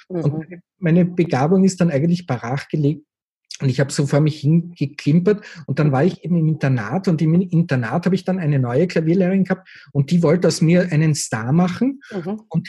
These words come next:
Speaker 2: die hat dann geschaut, dass ich wirklich üb.
Speaker 1: Mhm.
Speaker 2: Ähm, und wie ich wirklich geübt habe, haben mir dann, leider haben mir dann die Sehnen so wehgetan.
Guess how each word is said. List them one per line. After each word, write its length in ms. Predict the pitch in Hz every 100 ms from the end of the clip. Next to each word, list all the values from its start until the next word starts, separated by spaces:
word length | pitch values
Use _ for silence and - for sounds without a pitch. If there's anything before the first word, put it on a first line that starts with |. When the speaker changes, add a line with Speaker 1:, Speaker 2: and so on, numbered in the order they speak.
| -
Speaker 2:
die 100 | 175
hat 180 | 180 190
dann 140 | 202 185
geschaut, 420 | - 131 196 196
dass 140 | 175
ich 120 | 156 -
wirklich 440 | 151 202 214 214 -
üb. 300 | 190 - - - _ _
Speaker 1:
Mhm. 300 | 196 160 220 170
Speaker 2:
Ähm, 360 | 160 165 175 175
und 160 | 170
wie 100 | 180
ich 220 | 220 - _ _ _
wirklich 420 | 190 233 247 269 -
geübt 320 | 208 220 220
habe, 180 | 208 175
haben 160 | 202
mir 80 | 202
dann, 320 | 196 196 214
leider 380 | 170 147 - 202
haben 100 | 190
mir 120 | 196
dann 160 | 190 190
die 80 | 190
Sehnen 360 | - 160 190
so 180 | 180 135
wehgetan. 560 | 127 120 123 120 107